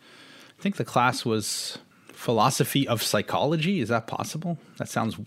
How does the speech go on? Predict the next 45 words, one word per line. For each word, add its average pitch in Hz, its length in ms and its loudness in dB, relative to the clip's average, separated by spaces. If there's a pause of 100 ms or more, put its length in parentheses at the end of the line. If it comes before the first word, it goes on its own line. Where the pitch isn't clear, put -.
(120)
sounds 123 340 4
wrong, 104 400 6
but 104 120 2
I - 20 0
think 123 160 2
that's 107 160 0
what 104 80 0
it 92 60 -2
was. 101 420 -2 (320)
It 160 60 4
was 151 100 6
an 160 80 6
interesting 180 380 6
class 143 320 6
for 127 120 0
weird 120 300 6
reasons 117 400 4
that 107 140 2
I 107 60 4
won't 110 180 2
get 107 140 2
into 107 220 0
now. 101 260 0
But 110 180 0 (280)
one 160 220 4
of 165 80 6
the 147 80 8
texts - 320 2
we 113 140 0
read 110 300 4
was 101 240 -2
The 110 120 -4
Malaise 104 680 -2
of 120 60 -8
Modernity, 104 640 4
which 101 220 -4
was 98 260 -4 (520)
Charles 113 360 2
Taylor's, 107 560 0
uh, - 220 -6 (180)
Massey 117 320 2
lectures - 600 -4
that 101 100 -4
he 98 100 -4
gave 92 480 -4